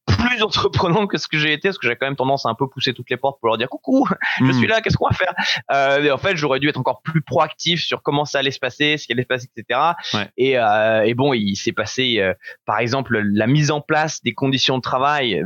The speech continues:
Speaker 1: via la sélection d'une gaming house, via la
Speaker 2: Mhm.
Speaker 1: sélection d'un centre d'entraînement, où on, on m'a mis très rapidement un manager avec moi pour, euh, pour m'aider,
Speaker 2: Ouais.
Speaker 1: du coup, qui était mon, mon assistant,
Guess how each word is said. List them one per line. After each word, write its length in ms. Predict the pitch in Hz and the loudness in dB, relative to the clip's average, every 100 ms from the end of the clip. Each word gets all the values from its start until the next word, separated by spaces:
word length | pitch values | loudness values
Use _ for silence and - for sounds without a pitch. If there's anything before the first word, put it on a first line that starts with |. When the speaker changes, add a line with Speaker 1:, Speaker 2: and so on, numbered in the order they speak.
| 104 | -2
Speaker 1:
via 180 | 139 | 0
la 100 | 139 131 | 0 -2
sélection 480 | - 131 123 143 127 | -2 -2 -2 -2 0
d'une 160 | 120 | 2
gaming 300 | 120 123 123 | 2 2 2
house, 340 | 131 131 - 113 107 | 0 -2 -4 -6 -4
via 100 | 135 | 0
la 100 | 135 | 2
Speaker 2:
Mhm. 100 | 117 | 2
Speaker 1:
sélection 320 | 117 160 139 | 2 2 0
d'un 100 | 123 | -2
centre 220 | - 123 | -2 0
d'entraînement, 480 | 113 107 110 135 185 - - - - - | 0 0 0 0 0 -4 -20 -20 -14 -4
où 420 | 131 156 147 - 120 | 2 4 4 2 2
on, 380 | 113 110 110 - | 2 2 2 0
on 100 | 117 | 0
m'a 160 | 120 | 2
mis 160 | 143 156 | 2 2
très 180 | - 135 | 2 0
rapidement 580 | 131 - 131 135 143 117 | 0 -2 -2 0 2 2
un 100 | 107 | 2
manager 480 | 113 113 110 139 123 | 0 -2 -2 0 0
avec 200 | 104 - | -2 0
moi 280 | 180 208 180 | 0 0 -4
pour, 200 | - 107 | -2 0
euh, 80 | 104 | 0
pour 160 | - 107 | 0 0
m'aider, 140 | 110 | 2
Speaker 2:
Ouais. 80 | 117 | 0
Speaker 1:
du 120 | 139 | -2
coup, 140 | 117 190 | 0 0
qui 100 | - | -2
était 120 | - | -2
mon, 160 | 95 98 | 2 4
mon 160 | 104 101 | 2 0
assistant, 420 | - - 180 | -4 -6 -6